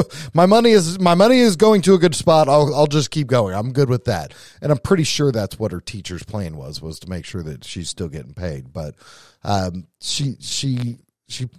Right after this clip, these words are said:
did a song yesterday and, and, uh, dedicated it to me. And, um, she, it, it was, it was interesting because I, I remembered, and it, it wasn't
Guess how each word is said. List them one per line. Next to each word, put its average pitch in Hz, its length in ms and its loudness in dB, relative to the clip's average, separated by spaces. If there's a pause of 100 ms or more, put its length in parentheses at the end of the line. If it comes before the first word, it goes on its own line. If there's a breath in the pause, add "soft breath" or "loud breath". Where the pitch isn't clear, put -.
(200)
did 156 140 -2
a 156 60 -2
song 151 320 2
yesterday 95 680 -4
and, 90 200 -8
and, 92 420 -12 (460 soft breath)
uh, 95 240 -4
dedicated 104 640 -4
it 104 200 -6
to 107 160 -2
me. 107 340 -4
And, 90 260 -8 (380 soft breath)
um, 87 640 -6 (880)
she, 98 600 -6 (1200)
it, 110 300 -6
it 135 40 4
was, 120 320 0
it - 140 -6
was 120 180 0
interesting 135 540 -2
because 110 320 -2
I, 104 200 -2
I 110 120 -4
remembered, 113 720 -2
and 95 160 -6
it, 90 180 -10
it 107 200 -6
wasn't 117 500 -4